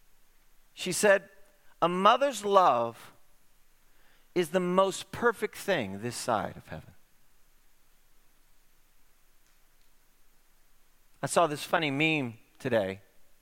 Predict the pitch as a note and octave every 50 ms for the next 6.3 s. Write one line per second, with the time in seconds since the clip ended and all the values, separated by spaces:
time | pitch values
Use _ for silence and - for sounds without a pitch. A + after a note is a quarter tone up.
0 | _ _ _ _ _ _ - - _ _ _ _ - - - - _ _ - C#3+
1 | F3+ G3+ G#3 G3 F#3+ G3 G3+ G#3 F#3 F3 D3 C3+ A#2+ A#2 B2+ D#3 D3 C#3+ C#3 B2+
2 | A2+ B2+ - - A2 - F#2+ F#2 F2+ - - _ _ - - - - - - _
3 | _ _ _ _ - - - _ _ _ _ - - _ - - _ _ _ _
4 | - - - G3 A3+ G#3 - - G3 G#3 F#3 D#3 A#2+ - - - F2 - - -
5 | - - - A#2+ B2 A#2 E3+ D#3+ D3 B2+ B2+ C#3 C#3 C3 A2 F2 - - - -
6 | - - - - -